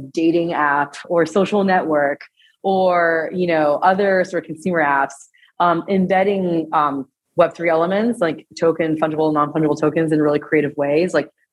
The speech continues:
live streaming shopping. Um, like, I'm interested in those use cases 'cause I think that's what's really going to bring, like, the next, like, hundred million, um,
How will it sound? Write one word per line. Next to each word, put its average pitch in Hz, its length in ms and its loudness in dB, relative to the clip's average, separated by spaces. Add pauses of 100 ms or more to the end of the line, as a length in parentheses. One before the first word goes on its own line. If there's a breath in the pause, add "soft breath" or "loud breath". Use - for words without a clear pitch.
(120)
live 143 260 2
streaming 185 380 0
shopping. 151 720 -2 (380 loud breath)
Um, 190 260 0 (500 loud breath)
like, 202 400 2
I'm 240 240 2
interested 269 420 -2
in 180 120 -4
those 160 280 0
use 156 120 -4
cases 139 560 -2 (100)
'cause 165 120 2
I 160 80 4
think 185 180 -6
that's 160 240 0
what's 151 220 -6
really 143 180 0
going 139 240 -4 (100)
to 135 300 0 (320)
bring, 156 680 0
like, 143 360 -2 (120)
the 165 80 4
next, 143 320 -2
like, 147 120 -2
hundred 143 400 0
million, 139 640 2
um, 139 240 0